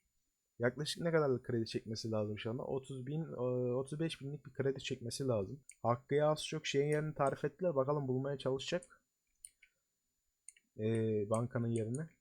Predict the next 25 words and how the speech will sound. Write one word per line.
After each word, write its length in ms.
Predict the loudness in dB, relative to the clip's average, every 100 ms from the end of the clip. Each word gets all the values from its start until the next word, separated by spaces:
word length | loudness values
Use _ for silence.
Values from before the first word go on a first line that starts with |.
| _ -20 _ -12
Bakalım 440 | -4 2 2 2
bulursa 380 | 0 -2 0 -2
ne 140 | -2 -4
mutlu 280 | -4 -2
Hakkı'ya. 400 | -4 -2 -2 0
Ha, 160 | 0 2
bu 100 | 2 6
bir 240 | 6 8
de 60 | 6
abi 400 | 6 4 -2 -4
şu 200 | -4 -2
anda 180 | 0 -2
şeyimiz 420 | -2 -2 -2 -4
yok. 160 | -4 -2
Benzinimiz 560 | 0 2 0 -2 2
yok. 380 | 4 4 -4 _ -20 -20 _ _ _ -20 -16
Benzin 460 | -10 0 2 2 2
almaya 360 | 2 2 2 0
gitmemiz 460 | 0 -2 -2 0
lazım. 380 | 2 2 0 -8 -14 -18 -6
Banka 380 | 2 4 4 2
da 80 | 2
şurada 340 | 2 0 2
aynen 240 | 0 0 -2
abi. 340 | -4 -6 -8